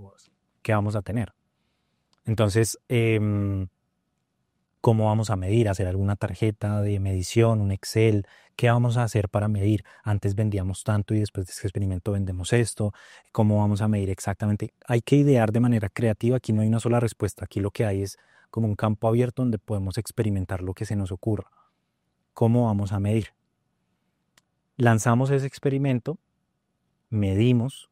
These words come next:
y los datos nos van a dar tanto que la hipótesis era incorrecta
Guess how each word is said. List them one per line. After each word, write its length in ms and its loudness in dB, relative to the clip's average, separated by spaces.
y 160 0
los 300 0
datos 460 -2
nos 340 -6
van 160 -4
a 100 -2
dar 220 -2
tanto 360 -4
que 120 -2
la 80 0
hipótesis 480 -6
era 100 -2
incorrecta 580 -8